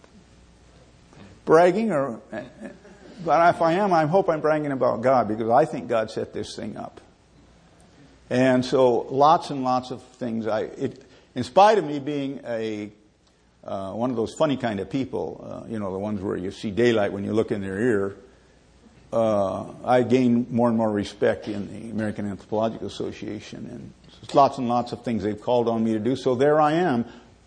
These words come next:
I've kinda got a seat at the table. In fact, they elected me a fellow of the triple A, uh,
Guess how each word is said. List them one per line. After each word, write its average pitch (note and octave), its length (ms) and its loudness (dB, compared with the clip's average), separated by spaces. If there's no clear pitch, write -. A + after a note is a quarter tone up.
I've C3 280 2
kinda E3+ 320 2
got C3+ 320 4
a B2 80 -6
seat D3+ 440 -6
at A#2+ 180 -8
the C3 80 -4
table. G#2+ 500 0
In C3 80 0
fact, D3 260 6
they D3 100 6
elected D3+ 400 2
me C3 100 -2
a A2+ 60 -4
fellow D3+ 300 2
of G#2 80 -2
the G#2+ 80 -2
triple A2+ 400 -4
A, G2+ 220 -2
uh, F#2 160 -6